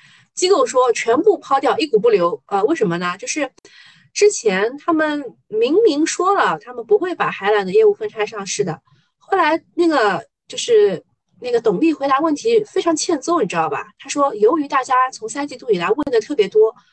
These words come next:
后来这个董事会又开会说，“嗯，我们还是分拆上市吧。”搞得像是资本市场的错一样的。然后这个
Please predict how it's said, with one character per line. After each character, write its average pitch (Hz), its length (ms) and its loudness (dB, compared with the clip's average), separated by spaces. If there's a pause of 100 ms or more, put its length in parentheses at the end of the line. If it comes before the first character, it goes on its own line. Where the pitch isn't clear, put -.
(160)
后 392 180 2
来 214 260 2
这 - 200 -10
个 170 420 0 (360)
董 214 120 2
事 247 140 -2
会 320 100 0
又 302 120 0
开 294 200 -4
会 302 200 2
说 220 260 4
，“嗯， 302 140 -2
我 190 140 -2
们 190 60 -6
还 381 140 -2
是 330 160 0
分 311 160 -8
拆 311 180 -2
上 294 200 -4
市 - 180 -6
吧。” 170 160 -4 (140)
搞 - 120 0
得 - 80 2
像 370 220 0
是 339 160 -4
资 - 320 -2
本 392 100 2
市 240 120 -6
场 190 160 -6
的 170 80 -8
错 220 200 0
一 190 100 0
样 185 220 -6
的。 160 160 -14 (800)
然 202 140 -2
后 220 320 4 (380)
这 202 100 -2
个 185 340 -6